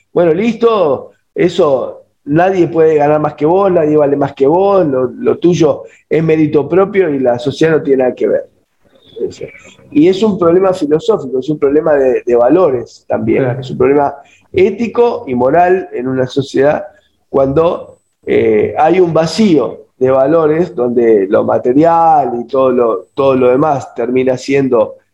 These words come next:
Speaker 1: el, el, el, lo vinculado al éxito y a la, y a lo bueno, este, y, y por el contrario, lo colectivo, lo, la, eso de, de, de, de que te pasa, pero que tenés que de alguna manera devolverle a la, a la,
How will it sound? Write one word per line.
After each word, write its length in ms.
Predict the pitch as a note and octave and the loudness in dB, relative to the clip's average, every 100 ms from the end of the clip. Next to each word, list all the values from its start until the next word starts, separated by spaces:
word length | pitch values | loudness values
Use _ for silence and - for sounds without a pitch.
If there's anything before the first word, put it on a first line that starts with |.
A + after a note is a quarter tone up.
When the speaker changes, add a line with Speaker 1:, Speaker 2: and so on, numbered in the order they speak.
| _ | _
Speaker 1:
el, 280 | - G#2+ G#2 | -6 -4 -2
el, 400 | E2 A2 G#2 G#2+ - | -2 -2 0 -2 -2
el, 520 | A2+ A2 G2+ G2 - G#2 | -2 -2 -2 -4 -4 -2
lo 120 | A#2 | 0
vinculado 560 | C3 C3 C3+ D3+ C#3+ | 2 0 2 2 2
al 120 | C3+ D3+ | 2 2
éxito 440 | D#3+ - B2 B2 | 0 -2 -2 0
y 100 | A#2+ | 2
a 80 | A2+ | 2
la, 160 | A2 G#2 | 0 0
y 100 | A#2 | 0
a 40 | |
lo 140 | B2 | 2
bueno, 540 | C#3+ F3+ E3+ F#3+ A3 - - _ _ _ | 2 2 2 0 -2 -8 -20 _ _ _
este, 880 | - G#2+ A2 A#2 A2 G#2+ - - - - - | -2 -2 -2 -2 0 0 -4 -8 -18 -20 -12
y, 580 | C3 B2 A#2 A2+ G#2+ G2+ _ | -4 0 0 0 -2 -6 _
y 160 | - C#3 | 0 0
por 220 | C#3 C3+ | 2 0
el 100 | C3+ | 0
contrario, 840 | C3+ D3+ E3 F3 E3+ F3+ F#3+ F#3 E3+ | 0 0 2 2 4 2 2 0 -2
lo 260 | A#2+ A#2+ | -2 -2
colectivo, 800 | A#2 A#2+ B2 - D3+ D3+ C#3 C#3 C3 | 0 0 0 2 2 4 2 2 2
lo, 220 | A#2 G#2 | 2 0
la, 320 | F#2+ G#2 F#2 - | -2 -2 -4 -2
eso 320 | B2+ C#3 B2 | -2 0 -2
de, 220 | A#2 A2 | -2 -2
de, 280 | F#2+ G#2 - - | -2 -4 -4 -2
de, 280 | A2+ G2+ - | -2 -2 -6
de 160 | A#2 A2+ | -6 -2
que 140 | B2+ | -2
te 160 | C3+ B2+ | -2 -2
pasa, 360 | E3 E3+ C#3+ | -2 -2 -2
pero 160 | C3 B2 | -2 -4
que 220 | G#2 B2 | -4 -4
tenés 260 | A#2+ C3 C#3 | 0 0 0
que 120 | B2+ | 0
de 100 | A#2+ | 0
alguna 280 | B2 C3+ B2+ | 2 0 0
manera 400 | B2+ C3+ C#3 C3 - _ _ _ | 0 2 2 0 -6 _ _ _
devolverle 800 | - B2 B2+ D3 D3+ C#3 C3+ C3 | -2 2 2 2 2 0 0 2
a 100 | A#2+ | 2
la, 100 | A2 | 0
a 180 | A2+ A2+ | 0 -2
la, 200 | A2+ A2+ | 0 0